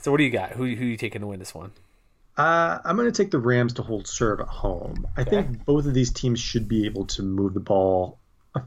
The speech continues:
Speaker 2: fair amount in this game. But, I mean, if you're asking me, I would take the team that's less likely to make a killer mistake. And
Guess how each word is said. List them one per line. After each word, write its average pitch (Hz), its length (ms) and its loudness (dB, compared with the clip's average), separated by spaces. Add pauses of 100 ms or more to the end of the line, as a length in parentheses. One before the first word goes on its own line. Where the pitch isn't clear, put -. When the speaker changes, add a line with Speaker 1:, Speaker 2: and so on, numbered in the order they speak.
Speaker 2:
fair 110 180 4
amount 95 320 0
in 143 80 0
this 135 160 2
game. 147 360 0 (1120)
But, 120 300 4 (160)
I 135 60 -2
mean, 113 160 0
if 107 100 -6
you're 120 120 4
asking 110 460 -2
me, 113 540 0
I 117 140 0
would 120 200 2
take 123 220 0
the 131 80 -2
team 113 320 0
that's 95 160 -4
less 98 340 0
likely 98 360 2
to 92 60 0
make 92 260 -2
a 135 60 -6
killer - 300 0
mistake. - 540 -4 (480)
And 98 340 0